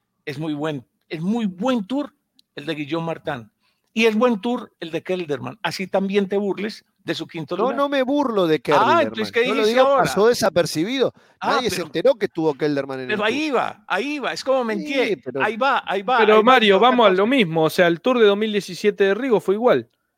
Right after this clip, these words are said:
Speaker 2: Segundo fue,
Speaker 3: Y
Speaker 2: podio,
Speaker 3: terminó
Speaker 2: pero qué, qué
Speaker 3: segundo,
Speaker 2: igual que,
Speaker 3: pero
Speaker 2: qué igual
Speaker 3: haciendo
Speaker 2: que.
Speaker 3: lo mismo que Kelderman.
Speaker 2: Nunca lo soltaron. No, no lo
Speaker 3: Por
Speaker 2: hicieron lo
Speaker 3: eso.
Speaker 2: mismo que Kelderman. A
Speaker 3: Aguantó,
Speaker 2: Kelderman lo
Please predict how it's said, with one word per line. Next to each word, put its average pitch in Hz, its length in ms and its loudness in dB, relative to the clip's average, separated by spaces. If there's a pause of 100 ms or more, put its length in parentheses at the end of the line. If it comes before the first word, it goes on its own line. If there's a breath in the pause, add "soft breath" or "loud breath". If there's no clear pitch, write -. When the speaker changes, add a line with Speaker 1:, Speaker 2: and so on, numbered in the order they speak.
Speaker 2:
Segundo 202 520 -4
fue, 120 220 -2
Speaker 3:
Y 110 60 -2
Speaker 2:
podio, 233 280 -2
Speaker 3:
terminó 185 340 0
Speaker 2:
pero - 20 2
qué, 185 80 -6
qué 214 80 2
Speaker 3:
segundo, 269 380 4
Speaker 2:
igual 285 200 6
que, - 80 -14
Speaker 3:
pero 185 380 2
Speaker 2:
qué 381 80 -12
igual 466 220 2
Speaker 3:
haciendo 226 280 -2
Speaker 2:
que. - 40 4
Speaker 3:
lo 208 80 4
mismo 220 220 2
que 214 140 2
Kelderman. 143 600 -4
Speaker 2:
Nunca 277 300 0
lo 190 140 4
soltaron. 143 580 0
No, 240 200 -2
no 247 160 -4
lo 226 100 -4
Speaker 3:
Por 277 140 4
Speaker 2:
hicieron 392 220 6
lo 156 40 0
Speaker 3:
eso. 139 80 2
Speaker 2:
mismo 143 180 -2
que 143 120 -6
Kelderman. 143 340 0
A 165 60 -2
Speaker 3:
Aguantó, 208 260 4
Speaker 2:
Kelderman 254 160 8
lo 233 60 4